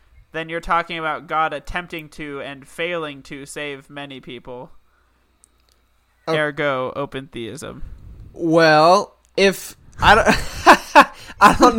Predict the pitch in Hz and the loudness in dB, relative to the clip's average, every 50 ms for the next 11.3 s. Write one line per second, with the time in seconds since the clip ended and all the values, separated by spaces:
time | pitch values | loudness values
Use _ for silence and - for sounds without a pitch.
0 | 220 269 240 240 240 262 - 240 240 208 - 226 214 - - - - 208 214 220 | 2 2 4 4 4 4 4 0 0 0 2 0 0 -2 -4 -2 0 2 4 4
1 | 214 214 - - - - - _ - 208 - - - - 208 208 214 208 170 147 | 4 2 0 -4 -16 -20 -6 _ 0 0 0 0 -2 2 4 4 4 4 2 2
2 | 165 175 180 185 180 - 180 160 165 175 170 170 170 143 - - 156 165 170 156 | 2 2 2 2 0 0 0 2 2 2 0 -2 -8 -10 -8 -6 -4 -4 -4 -4
3 | - 151 139 135 135 - _ - - - _ _ _ - 156 165 165 165 160 - | -6 -6 -8 -8 -10 -14 _ -20 -20 -20 _ _ _ 2 4 4 4 4 0 -4
4 | 185 190 175 _ _ _ _ _ _ _ _ _ _ - 202 247 254 247 226 240 | -6 -6 -6 _ _ _ _ _ _ _ _ _ _ -12 -8 -8 -8 -8 -6 -6
5 | 240 226 233 233 226 226 226 196 202 180 165 190 214 214 - - 185 180 175 151 | -4 -2 0 -2 0 -2 -2 -4 -2 0 2 2 0 0 -2 -8 -14 -14 -14 -14
6 | - 156 170 202 220 160 185 _ _ _ _ _ _ _ _ _ _ _ _ _ | -10 -10 -8 -8 -8 -10 -14 _ _ _ _ _ _ _ _ _ _ _ _ _
7 | - - 151 160 165 165 165 165 160 160 - - - 147 165 175 180 180 165 175 | -2 0 2 4 4 4 4 2 2 0 -2 -4 -8 -10 -8 -8 -8 -4 -2 0
8 | 170 170 175 170 160 - 170 156 143 143 143 143 143 143 147 147 143 - 147 131 | 0 0 -2 -4 -8 -10 -12 -14 -14 -14 -12 -10 -8 -8 -8 -10 -12 -12 -10 -8
9 | 135 131 135 135 143 147 147 147 - - 147 135 123 - 135 135 131 139 135 139 | -8 -8 -8 -10 -12 -14 -14 -14 -14 -14 -14 -14 -12 -12 -12 -12 -12 -12 -14 -16
10 | 131 117 123 123 123 127 123 - 123 127 123 127 127 120 - 127 123 123 117 113 | -16 -16 -14 -12 -12 -12 -12 -14 -14 -16 -16 -16 -20 -20 -18 -16 -16 -16 -16 -18
11 | - 92 90 - 131 | -20 -20 -20 -20 _